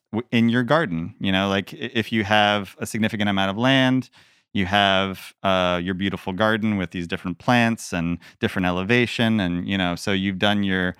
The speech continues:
your landscaping. Well, what do you do with all this open space? Let's put Kentucky bluegrass there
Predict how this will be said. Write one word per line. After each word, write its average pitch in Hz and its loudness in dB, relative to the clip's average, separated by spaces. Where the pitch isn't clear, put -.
your 110 0
landscaping. 101 2
Well, 101 2
what 107 2
do 110 4
you 110 4
do 110 4
with 104 0
all 104 4
this 101 -2
open 95 -2
space? 90 -2
Let's 113 0
put - -2
Kentucky 104 -2
bluegrass 95 0
there 87 0